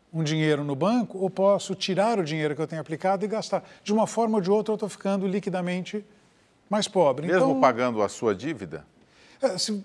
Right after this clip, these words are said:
Speaker 1: acho que daria pra gente pensar numa coisa, mas não é exatamente, né, nessa linha.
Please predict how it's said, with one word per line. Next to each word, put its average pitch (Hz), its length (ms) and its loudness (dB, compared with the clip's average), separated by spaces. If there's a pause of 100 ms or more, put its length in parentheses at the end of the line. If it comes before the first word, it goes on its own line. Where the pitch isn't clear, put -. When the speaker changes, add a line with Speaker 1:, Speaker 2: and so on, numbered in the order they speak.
(100)
Speaker 1:
acho 185 140 -4
que 214 80 -2
daria 180 440 2
pra 147 140 -4
gente 147 240 -8
pensar 160 340 -4
numa 147 200 -4
coisa, 160 360 -2 (100)
mas 156 220 -4
não 202 80 0
é 220 60 2
exatamente, 170 840 -2
né, 160 200 -6
nessa 160 260 -4
linha. 131 280 -4